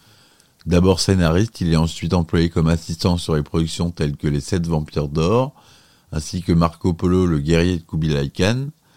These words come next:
et La colère des boxeurs, où, il appara-, où apparaît l'acteur américain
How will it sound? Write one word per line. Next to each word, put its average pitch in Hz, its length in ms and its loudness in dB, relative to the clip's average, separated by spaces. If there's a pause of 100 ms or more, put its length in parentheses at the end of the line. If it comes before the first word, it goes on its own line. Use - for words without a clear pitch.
(500)
et - 60 -6
La 76 120 0
colère 101 360 2
des 101 120 2
boxeurs, 76 560 -2 (220)
où, 73 160 -4
il 80 120 0
appara-, 82 540 -2
où 87 200 0
apparaît 82 340 0
l'acteur 82 320 -2
américain 82 640 -4